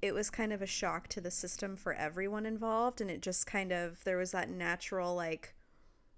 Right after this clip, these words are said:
what's going on with everything kind of feeling, like, on both ends of the spectrum, like, people that we talk to for work and people that,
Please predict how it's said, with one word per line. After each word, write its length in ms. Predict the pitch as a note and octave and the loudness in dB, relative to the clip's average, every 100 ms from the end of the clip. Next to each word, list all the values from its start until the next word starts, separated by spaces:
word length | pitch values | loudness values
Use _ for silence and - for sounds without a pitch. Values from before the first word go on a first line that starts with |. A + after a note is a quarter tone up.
| - - | -20 -10
what's 480 | G3 G3 G3+ G3+ - | -2 4 6 6 4
going 320 | G#3+ F3+ F#3+ | 4 2 2
on 200 | F3+ F3+ | 2 2
with 140 | F3+ E3+ | 2 0
everything 580 | D#3+ G3 A3 A#3+ A#3 | 0 2 0 0 0
kind 260 | A#3 B3 A#3+ | 2 2 0
of 60 | B3 | 0
feeling, 500 | B3+ A#3+ B3 C4 B3+ | 0 2 4 4 2
like, 180 | G3+ | 2
on 180 | F#3 F3+ | 0 -2
both 380 | F3 E3+ E3 F3+ | 0 0 0 -2
ends 220 | F#3+ G3+ A3+ | -2 0 0
of 120 | G#3+ | 2
the 80 | A3+ | 2
spectrum, 460 | - A#3 - A#3 | 2 0 0 -2
like, 160 | A3 F#3 | -2 -2
people 260 | G#3 G#3 | -4 -2
that 180 | F#3+ F#3 | -2 -2
we 160 | F3+ F#3 | -2 -4
talk 320 | - F3+ F3+ | -2 -2 -2
to 240 | - G3+ F#3 | -4 -4 -2
for 220 | - F#3+ | -2 0
work 380 | F#3 F3+ F#3+ G3+ | 0 0 0 -2
and 160 | F3+ | -6
people 300 | - F#3 F#3 | -6 -4 -4
that, 420 | F3 E3+ E3+ F3 | -2 0 0 -2